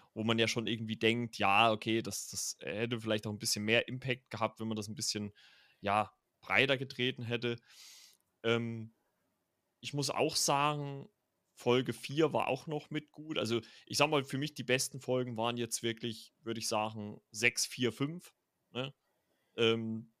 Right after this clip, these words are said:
danach würde ich die sa-, sagen, die erste, ne, und dann halt, äh, die restlichen zwei, also drei und zwei, so als nicht schlecht, aber so als, äh, schwächere Folgen, sage ich jetzt mal. Ähm, ich fand das Setting mit den ägyptischen Hintergründen eigentlich relativ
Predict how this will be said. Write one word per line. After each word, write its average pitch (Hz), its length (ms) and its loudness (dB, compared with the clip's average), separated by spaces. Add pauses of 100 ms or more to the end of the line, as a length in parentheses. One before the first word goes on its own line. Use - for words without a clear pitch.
(120)
danach 113 340 4
würde 123 160 0
ich - 60 -10
die 110 120 -8
sa-, 110 300 2
sagen, 110 260 -2
die 107 120 -6
erste, 147 640 4
ne, 123 260 -2
und 101 180 -6
dann 113 140 0
halt, 107 220 0
äh, 101 260 -4
die - 120 -10
restlichen 107 460 -4
zwei, 104 280 0
also 113 180 -8
drei 104 260 -2
und 101 120 -6
zwei, 101 300 -2
so 107 280 -2
als - 400 -4 (360)
nicht 127 300 2
schlecht, 143 420 4
aber 107 200 -4
so 113 180 -6
als, - 320 -6
äh, 107 320 -10
schwächere 139 500 2
Folgen, 127 380 -6
sage 113 280 -2
ich 110 80 -12
jetzt 110 180 -8
mal. 113 200 -6 (580)
Ähm, 110 340 -4
ich - 120 -12
fand 127 220 2
das 123 160 0
Setting 147 320 0
mit 131 140 -6
den 123 440 -4 (140)
ägyptischen 143 600 -4
Hintergründen 127 600 -6
eigentlich 117 320 -4
relativ 120 360 -2